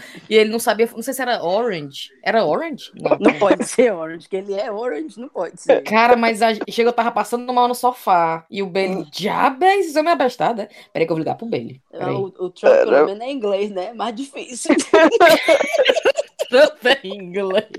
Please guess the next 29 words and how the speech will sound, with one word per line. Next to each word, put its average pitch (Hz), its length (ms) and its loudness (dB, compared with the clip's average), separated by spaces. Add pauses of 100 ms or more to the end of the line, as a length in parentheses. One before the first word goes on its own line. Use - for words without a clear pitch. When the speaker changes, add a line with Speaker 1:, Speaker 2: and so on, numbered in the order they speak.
(760)
Speaker 1:
Peraí 220 160 6
que 240 80 4
eu 269 60 4
vou 247 80 4
ligar 220 180 6
pro - 100 -8
Bailey 254 200 -2
mesmo. 202 160 -4
Espera 175 240 -4
aí, 151 60 -8
espera 156 200 -10
aí. 143 60 -14
O - 220 -12
Bailey 233 200 6
Speaker 3:
Podia 240 160 8
Speaker 1:
lá 269 80 8
Speaker 3:
ser 294 80 2
Speaker 1:
embaixo, 269 240 6
Speaker 3:
o 285 60 2
Speaker 1:
né, 285 60 -2
tá? 247 120 6
Speaker 3:
nome 269 200 6
de 220 120 -2
uma 233 180 6
pessoa 233 460 6
em 285 80 6
qualquer 247 500 6 (120)
língua. 226 480 6 (540)
<laughs> 339 580 4